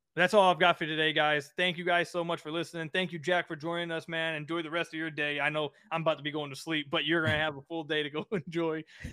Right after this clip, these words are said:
Uh, so go enjoy that, man. You guys can follow Jack on Twitter at Jack underscore Kelly underscore three one three. He writes at Detroit Bad Boys. And like I said, every Thursday night, him and Wes Davenport, also of Detroit Bad Boys, host a live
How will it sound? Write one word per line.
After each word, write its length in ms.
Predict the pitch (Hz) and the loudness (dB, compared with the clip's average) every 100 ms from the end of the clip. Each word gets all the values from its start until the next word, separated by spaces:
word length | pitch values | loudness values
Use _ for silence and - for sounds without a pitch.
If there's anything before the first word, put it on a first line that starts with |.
| - | 2
Uh, 180 | 156 151 | 4 4
so 120 | 160 | 2
go 200 | 165 180 | 4 4
enjoy 340 | 170 160 170 | 4 4 4
that, 220 | 160 160 151 | 6 4 2
man. 220 | 151 151 | -2 2
You 60 | |
guys 180 | 170 170 | 4 2
can 100 | 156 | 2
follow 340 | - 180 180 180 | 0 2 4 2
Jack 300 | 147 165 160 _ _ _ _ - | 4 4 4 _ _ _ _ -8
on 200 | 165 180 | -4 -4
Twitter 360 | - 180 175 - _ - | -4 -2 -2 -4 _ -2
at 180 | 165 185 - | 2 2 0
Jack 340 | 143 175 185 - 175 | 0 2 2 0 -4
underscore 480 | 190 185 - 180 | -2 -4 -4 -4
Kelly 360 | 165 175 175 175 165 | -4 -4 -2 -2 -2
underscore 480 | 170 165 - 165 | -6 -6 -4 -4
three 220 | 147 165 156 | -2 -4 -4
one 260 | 147 139 | -6 -8
three. 300 | 170 170 170 - _ _ | -2 0 0 -2 _ _
He 120 | 147 | -12
writes 260 | 143 151 - | -4 -4 -6
at 140 | 131 | -14
Detroit 380 | 147 135 135 131 | -14 -10 -10 -2
Bad 240 | 165 170 160 | 2 2 0
Boys. 120 | 156 | -4
And 80 | 151 | -2
like 140 | 147 | -2
I 80 | 143 | -4
said, 320 | - 160 151 | -2 -4 0
every 300 | 147 156 156 | -2 -2 -8
Thursday 460 | - 160 143 143 139 | -6 -6 -6 -6 -6
night, 320 | 147 147 143 _ _ - | -4 -4 -6 _ _ -8
him 240 | 165 160 | -6 -6
and 160 | 147 143 | -8 -4
Wes 220 | 156 - | -6 -4
Davenport, 640 | 151 147 139 - 156 147 151 | -6 -6 -8 -8 -6 -6 -4
also 340 | 156 151 139 | -6 -6 -8
of 120 | 135 | -8
Detroit 360 | 139 135 147 139 | -10 -6 -6 -2
Bad 260 | 143 139 | -2 -2
Boys, 220 | 139 143 139 | -2 -4 -2
host 220 | 143 143 | -8 -8
a 60 | |
live 420 | 131 151 160 156 | -4 0 2 2